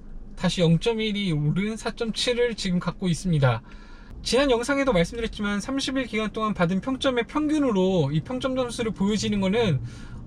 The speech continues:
좀 안 맞는 부분이 분명히 있는 것 같고요. 이, 이왕이면 평점이 좀 더 신뢰성이 있을 수 있도록, 뭐, 기간을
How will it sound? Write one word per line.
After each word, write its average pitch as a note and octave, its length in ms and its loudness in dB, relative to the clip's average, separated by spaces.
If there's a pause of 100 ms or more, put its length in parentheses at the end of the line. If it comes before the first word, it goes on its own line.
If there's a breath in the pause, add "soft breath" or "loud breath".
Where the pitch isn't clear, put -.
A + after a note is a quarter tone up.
(180)
좀 C#4 160 0
안 D#3 120 6
맞는 C4 240 4
부분이 A#3+ 300 -4
분명히 A#3 360 0
있는 F#3+ 180 4
것 G3+ 80 2
같고요. E3+ 460 0 (320 loud breath)
이, F#3+ 120 0 (220 loud breath)
이왕이면 C4+ 440 4
평점이 C#4 480 -2
좀 F#3 220 0
더 G#3+ 100 0
신뢰성이 C4+ 640 0
있을 A3 180 -4
수 G#3+ 140 -4
있도록, G3+ 580 0 (680)
뭐, F3+ 100 -2
기간을 B3+ 540 2